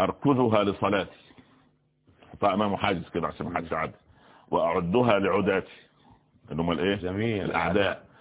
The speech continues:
Speaker 1: "وأسوق بها دابتي، وأقوى بها على سفري،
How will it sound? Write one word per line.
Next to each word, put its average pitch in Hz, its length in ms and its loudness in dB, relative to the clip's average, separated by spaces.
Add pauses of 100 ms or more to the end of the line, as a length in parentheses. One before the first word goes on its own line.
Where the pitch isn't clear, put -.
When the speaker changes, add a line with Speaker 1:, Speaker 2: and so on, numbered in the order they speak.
(140)
Speaker 1:
"وأسوق 98 500 0
بها 117 280 2
دابتي، 98 580 -4 (1000)
وأقوى 104 500 0
بها 104 200 2
على 87 260 0
سفري، 73 400 -8